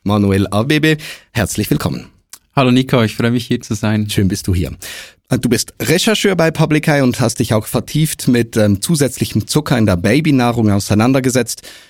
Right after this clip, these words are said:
Speaker 1: Vielleicht ganz grundlegend mal erklärt,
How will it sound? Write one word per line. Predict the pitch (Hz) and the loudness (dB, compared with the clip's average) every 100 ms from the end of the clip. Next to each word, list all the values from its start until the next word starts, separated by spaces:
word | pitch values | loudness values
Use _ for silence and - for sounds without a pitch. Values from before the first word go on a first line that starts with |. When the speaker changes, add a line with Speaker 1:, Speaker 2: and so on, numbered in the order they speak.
| _ _ _ _ | _ _ _ _
Speaker 1:
Vielleicht | - 113 107 - | -2 2 2 0
ganz | 147 151 - - | 0 2 0 -6
grundlegend | - 139 135 110 92 90 | -2 2 2 2 2 2
mal | 98 | 4
erklärt, | 90 87 92 92 95 | 2 0 0 0 0